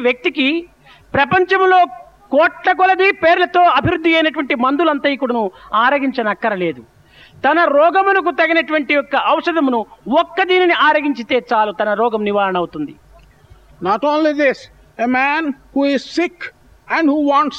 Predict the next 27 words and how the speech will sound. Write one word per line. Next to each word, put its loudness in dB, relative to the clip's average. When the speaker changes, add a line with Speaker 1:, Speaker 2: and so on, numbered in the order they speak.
Speaker 2:
some -2
medicine -2
to 0
cure 2
his 0
sickness, -2
he 2
does -2
not -2
have -2
to -2
go 4
and -4
take 0
all 2
the 0
different -4
kinds -2
of -6
crores 2
of -6
medicines -4
that -2
are 0
available 2
in 0
this -8